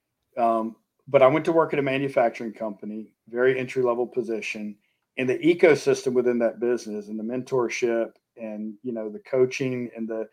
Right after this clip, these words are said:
you're just learning about things. It changed my life. There's no doubt in my mind it changed my life. I had a mentor there. His name's Chuck Patterson, that took me under his wing way before anybody else would have even give, you know,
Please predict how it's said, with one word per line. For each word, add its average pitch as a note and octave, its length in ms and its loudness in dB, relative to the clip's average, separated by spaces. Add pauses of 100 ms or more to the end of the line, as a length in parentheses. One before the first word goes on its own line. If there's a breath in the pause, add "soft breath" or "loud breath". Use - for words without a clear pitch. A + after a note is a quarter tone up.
(520)
you're D#3+ 120 2
just G3+ 240 4
learning C#3+ 380 8
about A#2 460 6 (200)
things. A#2+ 540 -4 (120)
It D3+ 160 0
changed F#3+ 360 4
my B2 140 6
life. A2+ 380 2
There's B2 200 0
no D3 160 6
doubt B2+ 240 8
in A2+ 140 -10 (280)
my A#2 100 0
mind A2 280 -2
it G#2 100 -10
changed A2 300 -12
my A2 80 -8
life. G#2 340 -8
I B2 80 4
had B2+ 100 6
a B2 60 0
mentor B2+ 460 -2
there. A#2+ 260 -2
His A2+ 140 -8
name's A2 180 -10
Chuck - 280 -2
Patterson, A#2 600 -2 (600)
that A#2+ 300 4 (240)
took C#3 200 4
me C#3 100 4
under C3 220 8
his A#2+ 120 6
wing B2 320 0
way D#3 220 12
before D3 320 6
anybody A#2+ 420 2
else B2 500 0
would B2 120 4
have A#2 100 2
even A2+ 260 -2
give, A#2+ 260 -2
you B2 100 -12
know, G#2+ 320 -12